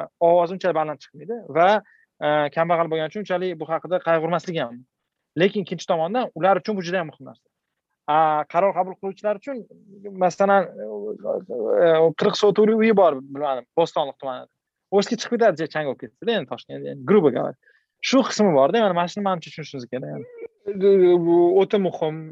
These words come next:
Speaker 2: o'ta muhim, e, fikr. Chunki siz aytayotgan o'sha boshqa terminaldan o'tadigan yoki boshqa kutubxona, uydagi kutubxona yoki uydagi trenajyordan foydalanadiganlarda qaror, ular qaror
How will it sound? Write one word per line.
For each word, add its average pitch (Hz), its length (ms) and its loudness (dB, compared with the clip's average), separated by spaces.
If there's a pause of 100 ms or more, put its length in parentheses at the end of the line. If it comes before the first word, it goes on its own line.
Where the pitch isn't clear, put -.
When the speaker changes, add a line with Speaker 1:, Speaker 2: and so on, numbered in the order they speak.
(120)
Speaker 2:
o'ta 151 240 -6
muhim, 143 240 -12 (240)
e, 131 40 -4 (880)
fikr. 233 280 0 (140)
Chunki 143 540 -8
siz - 140 -8
aytayotgan 135 500 -2
o'sha 127 240 -4 (220)
boshqa 139 360 -2
terminaldan 131 560 -4
o'tadigan 127 360 -4
yoki 127 300 -2
boshqa 127 260 -4
kutubxona, 135 280 -6
uydagi 143 340 -2
kutubxona 135 340 -4
yoki 127 360 -4
uydagi 131 380 -2
trenajyordan 131 520 -6
foydalanadiganlarda 131 960 -2 (680)
qaror, 165 280 -2
ular 156 200 -6 (160)
qaror 147 360 -6